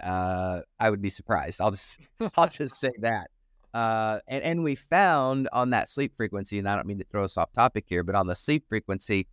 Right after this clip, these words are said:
when people would come in for anxiety, depressions, and all that, we would ask them in a survey, "Are you sleeping well?" And, and no, they're not.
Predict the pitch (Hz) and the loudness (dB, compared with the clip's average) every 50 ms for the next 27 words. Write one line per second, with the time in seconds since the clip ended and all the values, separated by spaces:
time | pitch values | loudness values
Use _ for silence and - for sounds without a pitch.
0 | _ _ _ _ _ _ - 113 104 - 139 131 - 113 110 107 _ 120 110 110 | _ _ _ _ _ _ -4 -4 0 2 0 0 2 2 0 0 _ 0 0 0
1 | 107 101 101 - 107 104 98 95 92 104 104 101 104 101 101 101 92 90 - - | 0 -2 0 0 0 0 0 0 2 4 4 4 4 2 0 -2 -4 -6 -2 0
2 | 104 101 101 - - 101 92 87 92 90 90 92 90 90 90 95 107 120 123 113 | 0 0 0 0 -4 -6 -6 -4 -4 -4 -2 -2 -2 -2 -2 0 0 2 2 2
3 | 107 98 90 _ _ _ _ _ _ _ _ _ - - - 113 110 107 101 101 | 2 0 -2 _ _ _ _ _ _ _ _ _ -14 -4 -2 0 2 4 4 6
4 | 107 117 120 - - - 104 98 98 92 69 95 95 92 - - - 131 135 135 | 4 4 2 0 -4 -4 -2 -2 -2 -2 -2 -2 -4 -4 -6 -2 0 2 2 4
5 | 120 104 95 95 95 92 87 85 85 - - 123 143 147 _ 104 90 92 90 87 | 2 2 2 2 2 2 2 -2 -4 -4 -2 0 0 0 _ -4 -4 -2 -2 -2
6 | 78 64 58 58 64 67 - - _ - 101 98 95 95 82 67 101 95 95 98 | -2 -2 -2 -2 -4 -6 -8 -12 _ -6 -4 -2 -2 -2 -2 -2 -2 -2 0 0
7 | 104 110 110 101 95 90 95 98 107 123 123 110 90 82 73 | 2 2 2 0 -2 -2 -2 0 0 0 2 0 0 -2 -4